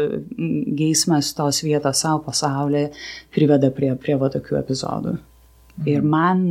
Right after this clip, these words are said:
Speaker 1: tai, ką man norisi s-, pasakyti, tai norisi kažkaip, e, tų intensyvių pasijų akimirkom pakviesti gal įkvėpti oro ir, ir padaryti pauzę, ne, kaip terapijos sesijoj.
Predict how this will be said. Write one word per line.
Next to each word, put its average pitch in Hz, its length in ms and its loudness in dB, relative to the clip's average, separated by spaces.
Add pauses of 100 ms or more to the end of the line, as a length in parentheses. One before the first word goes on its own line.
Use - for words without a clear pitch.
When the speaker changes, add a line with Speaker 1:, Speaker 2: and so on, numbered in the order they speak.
(320)
Speaker 1:
tai, 170 180 0
ką 156 120 -2
man 156 200 4
norisi 147 340 2
s-, - 140 -4 (140)
pasakyti, 175 580 0
tai 151 240 0
norisi 147 480 4
kažkaip, 147 540 -2
e, 156 80 2 (340)
tų 156 140 0
intensyvių 147 640 2
pasijų 147 640 0 (320)
akimirkom 156 800 0 (420)
pakviesti 147 480 0
gal 143 220 2
įkvėpti 143 420 0
oro 160 400 2
ir, 151 240 2
ir 147 300 -2
padaryti 151 500 0
pauzę, 135 560 0
ne, 151 240 0
kaip - 180 -10
terapijos 147 600 -2
sesijoj. 147 420 0